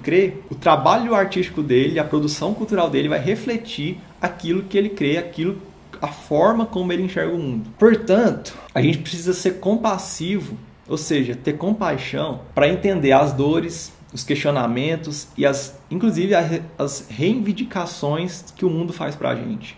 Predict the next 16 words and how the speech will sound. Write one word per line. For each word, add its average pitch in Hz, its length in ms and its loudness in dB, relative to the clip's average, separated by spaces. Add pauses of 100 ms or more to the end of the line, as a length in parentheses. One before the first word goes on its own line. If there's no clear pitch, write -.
Mas 139 180 2
ao 156 120 4
mesmo 190 300 4
tempo, 175 460 -2
a 131 80 2
gente 139 140 -2
precisa 160 280 -8
ser 165 240 -2
biblicamente 175 760 -4
firme 165 600 -4 (180)
pra 139 640 4 (160)
apontar 175 600 2
onde 208 140 -4
tá 165 80 0
o 165 60 2
problema 139 640 -2